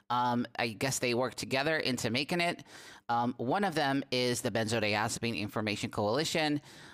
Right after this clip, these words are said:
Um, another one is Easing Anxiety. Another one is Colorado Consortium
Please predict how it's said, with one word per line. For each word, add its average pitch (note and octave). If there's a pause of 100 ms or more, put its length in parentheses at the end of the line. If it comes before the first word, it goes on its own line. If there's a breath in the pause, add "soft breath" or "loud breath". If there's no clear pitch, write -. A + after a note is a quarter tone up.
(140 loud breath)
Um, A#2+
another B2
one C3+
is A#2
Easing A2+
Anxiety. C#3 (340 loud breath)
Another C3+
one B2+
is B2
Colorado A#2+
Consortium E3